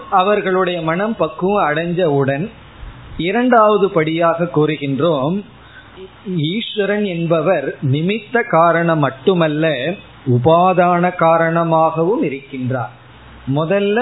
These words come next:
உலகத்தை படைத்தவர்னு சொல்றோம், இரண்டாவது உலகமாக மாறிக்கொண்டவர். இப்ப பார்க்கிறதெல்லாம் ஈஸ்வரனுடைய உடல் தான். இப்ப இறைவன் வந்து உடலை படைச்சாரு, எங்க இருக்காருன்னு கேட்டா முதல்ல எங்கேயோ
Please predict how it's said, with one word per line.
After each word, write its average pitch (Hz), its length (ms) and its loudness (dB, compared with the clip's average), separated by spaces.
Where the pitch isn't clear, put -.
உலகத்தை 208 600 0
படைத்தவர்னு 180 800 2
சொல்றோம், 147 500 0
இரண்டாவது 170 720 0
உலகமாக 180 840 0
மாறிக்கொண்டவர். 143 1120 -4
இப்ப 147 260 -2
பார்க்கிறதெல்லாம் 202 960 2
ஈஸ்வரனுடைய 160 800 -2
உடல் 131 420 -2
தான். 135 320 -4
இப்ப 165 140 -8
இறைவன் 202 560 -2
வந்து 175 320 2
உடலை 190 280 4
படைச்சாரு, 160 680 -2
எங்க 202 340 -2
இருக்காருன்னு 175 560 0
கேட்டா 160 360 -2
முதல்ல 170 360 0
எங்கேயோ 139 380 0